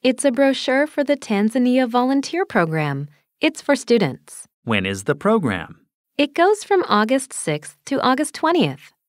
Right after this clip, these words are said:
Speaker 2: What activities will the volunteers do?
Speaker 1: There are many activities to choose from.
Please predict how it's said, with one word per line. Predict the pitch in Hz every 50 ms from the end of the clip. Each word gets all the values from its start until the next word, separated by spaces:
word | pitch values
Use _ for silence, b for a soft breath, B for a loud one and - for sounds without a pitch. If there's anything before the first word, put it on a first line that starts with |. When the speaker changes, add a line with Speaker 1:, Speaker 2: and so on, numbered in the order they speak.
| _ _ _ _ _ _
Speaker 2:
What | 160 185 214 220
activities | 214 190 - - - 117 110 110 110 117 110 104
will | 104 110 107
the | 127 131
volunteers | 113 101 92 90 98 104 98 92 - 101 95 98 107 104 -
do? | - 147 185 196 117 - - - - _ _ _ _ _ _ _ _ _ _
Speaker 1:
There | - 185 202 196 196
are | 196 196
many | 202 208 226 254 311 381 381 269
activities | 180 147 147 - - 190 165 160 180 175 202 214 220 226
to | - 277
choose | 233 - - 302 370 381 -
from. | - 180 156 143 139 139 147